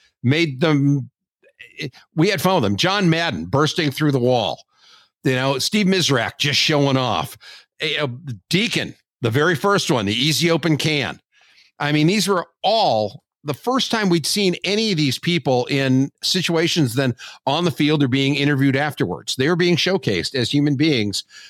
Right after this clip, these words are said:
that happened to be athletes, not the other way around. Uh, you know, it made stars out of Bob Uecker, uh, Marv Throneberry, Madden,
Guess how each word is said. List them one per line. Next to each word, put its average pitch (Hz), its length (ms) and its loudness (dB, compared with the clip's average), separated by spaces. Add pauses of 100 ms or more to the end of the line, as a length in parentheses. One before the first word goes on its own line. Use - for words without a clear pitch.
(120)
that 127 280 -2
happened 143 220 0
to 120 60 2
be 123 120 4
athletes, 135 520 0
not 120 160 -2
the 131 100 2
other 113 140 0
way 104 160 -2
around. 107 400 -2 (420)
Uh, 135 300 0 (580)
you 175 120 0
know, 143 160 0
it 170 120 0
made 160 240 0
stars 175 340 0
out 170 120 2
of 135 80 -4
Bob 156 260 0
Uecker, 131 480 0
uh, 117 180 -4
Marv 139 360 2
Throneberry, 131 800 0
Madden, 117 600 -2